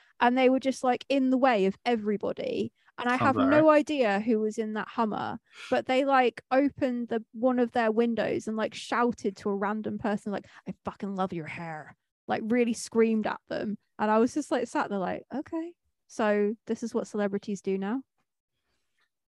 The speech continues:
Speaker 2: I mean, I guess
Speaker 1: <laughs> I
Speaker 2: so.
Speaker 1: don't, I wanna know who it was. Was it Sum forty-one? Was it three oh three?
Speaker 2: It, it, it
Speaker 1: Was it, like,
Speaker 2: defi-, it
Speaker 1: Some
Speaker 2: definitely
Speaker 1: Fire?
Speaker 2: sounds like three oh three.
Speaker 1: Oh, I hope it was three oh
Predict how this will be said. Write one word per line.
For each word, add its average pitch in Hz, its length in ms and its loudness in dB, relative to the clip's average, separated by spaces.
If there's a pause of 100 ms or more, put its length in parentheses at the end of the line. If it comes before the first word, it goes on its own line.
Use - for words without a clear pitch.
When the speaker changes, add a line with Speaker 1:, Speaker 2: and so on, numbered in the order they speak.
(160)
Speaker 2:
I 113 60 -4
mean, 98 240 -4
I - 60 -4
guess - 280 4
Speaker 1:
<laughs> - 40 0
I 285 100 10
Speaker 2:
so. 320 80 10
Speaker 1:
don't, 320 120 8
I 320 80 4
wanna 349 220 2
know 349 160 0
who 370 100 2
it 285 120 -2
was. 247 580 2
Was 285 200 -6
it 294 120 -8
Sum 294 240 -2
forty-one? 254 540 2
Was 254 140 -2
it 262 120 -6
three 262 180 2
oh 277 120 4
three? 226 500 0 (100)
Speaker 2:
It, - 160 0
it, 151 140 6
it 139 120 6
Speaker 1:
Was 254 100 -2
it, - 20 6
like, 131 260 6
Speaker 2:
defi-, - 140 0
it 151 60 6
Speaker 1:
Some 135 80 4
Speaker 2:
definitely - 340 6
Speaker 1:
Fire? 240 100 6
Speaker 2:
sounds 117 400 2
like 104 300 -2
three 107 200 0
oh 98 80 0
three. 87 340 -6 (400)
Speaker 1:
Oh, 262 60 4
I 262 260 6
hope 247 260 2
it 220 80 -2
was 220 240 -2
three 226 180 -4
oh 202 140 0